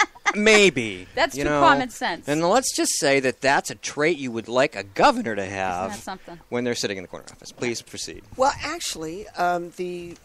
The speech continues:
Speaker 3: Executive Council,
Speaker 2: Mm-hmm.
Speaker 3: uh, revered group of money launderers to the governor,
Speaker 1: <laughs>
Speaker 3: um, if you go to their little website, it's difficult to maneuver, and I think it's
Speaker 2: Mm.
Speaker 3: deliberately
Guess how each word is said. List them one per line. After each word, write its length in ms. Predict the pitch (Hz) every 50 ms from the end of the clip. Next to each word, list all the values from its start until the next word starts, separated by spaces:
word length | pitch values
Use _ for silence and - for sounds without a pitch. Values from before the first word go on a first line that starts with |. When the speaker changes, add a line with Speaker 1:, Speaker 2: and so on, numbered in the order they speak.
| - - - - - -
Speaker 3:
Executive 460 | 202 208 - 320 - 247 214 208 -
Council, 560 | - - 220 175 170 165 - - 147 160 226 311 359 - - 220
Speaker 2:
Mm-hmm. 140 | 226 240 262 427 - - - - - - - - - - - - - - - - -
Speaker 3:
uh, 140 | 165 170 165 -
revered 580 | 170 165 185 180 160 175 185 190 185 180 170 156
group 260 | 175 175 175 165 -
of 240 | - - 165 165 143
money 280 | 170 175 180 180 180 175
launderers 500 | 170 170 165 160 143 156 156 151 151 -
to 160 | - - 175
the 100 | 175 190
governor, 360 | 185 185 160 165 147 147 - 254 165 - - 156 - - - - - - - - - 123 -
Speaker 1:
<laughs> 720 | - - - - - - - - - - - - - -
Speaker 3:
um, 380 | - 196 196 190 185 180 180 170 - - - - - - - - - -
if 120 | 220 -
you 60 | 233
go 160 | 208 254 302
to 80 | 330 339
their 220 | 269 247 240 254 233
little 220 | 196 208 220 247
website, 720 | 214 196 175 160 - - - 160 147 165 208 233 - - - - - -
it's 260 | 262 269 - - - - -
difficult 520 | - 453 494 - 339 - - 226 175 - -
to 240 | - - 190 170 147 151
maneuver, 420 | 170 220 202 208 196 175 156 160
and 100 | 170 180
I 100 | 180 185
think 180 | - - 185 170
it's 240 | 190 214 233 208 156
Speaker 2:
Mm. 40 |
Speaker 3:
deliberately 520 | - 175 180 220 277 269 - - - 143